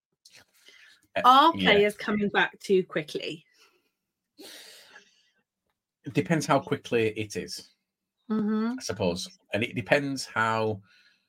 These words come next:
Speaker 1: I mean, they're surely not gonna come back against doctor's orders, surely. You'd think. I wouldn't,
Speaker 2: Mm-hmm.
Speaker 1: Wrexham especially, if Wrexham had signed Luke Armstrong,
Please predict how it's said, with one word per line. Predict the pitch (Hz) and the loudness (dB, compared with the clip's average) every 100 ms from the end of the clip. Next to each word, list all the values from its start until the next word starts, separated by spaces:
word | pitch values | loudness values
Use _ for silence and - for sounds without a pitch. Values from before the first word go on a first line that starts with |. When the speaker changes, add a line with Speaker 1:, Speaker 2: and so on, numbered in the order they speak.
| _ _ _ _ _ _ _ _ - | _ _ _ _ _ _ _ _ -12
Speaker 1:
I | - | -8
mean, | 110 | -6
they're | 120 131 - | -4 -4 -6
surely | - 151 139 | -2 0 0
not | 123 107 | -2 -4
gonna | 107 | -6
come | - 104 | -6 -6
back | 101 - | -6 -6
against | 101 98 92 - | -8 -8 -10 -8
doctor's | 90 - - 95 | -8 -8 -14 -8
orders, | 95 104 151 185 | -6 -6 -6 -6
surely. | 185 - 107 110 123 170 190 - - - - - - | -8 -6 -2 -2 0 -2 -4 -10 -12 -16 -18 -20 -14
You'd | 220 110 - | -10 -10 -10
think. | - 123 147 185 185 - - - - - | -6 -2 0 0 -4 -12 -20 -20 -4 4
I | 120 147 156 | 6 6 6
wouldn't, | 135 131 143 139 131 - - 156 | 4 2 4 4 2 -2 -10 -10
Speaker 2:
Mm-hmm. | 160 156 160 165 _ _ - | -8 -8 -10 -16 _ _ 2
Speaker 1:
Wrexham | 156 180 - 185 | 4 4 0 0
especially, | - - 151 131 - - - 127 - _ _ _ _ _ _ _ _ _ _ _ | 0 0 2 2 -2 -6 -2 -2 -4 _ _ _ _ _ _ _ _ _ _ _
if | 113 - | -2 4
Wrexham | 143 160 - 151 | 2 2 -2 -2
had | 160 - | -2 -2
signed | - 123 110 107 107 110 | 0 0 2 -2 -4 -4
Luke | 107 - | -4 -4
Armstrong, | 104 101 98 104 101 | -4 -6 -6 -6 -6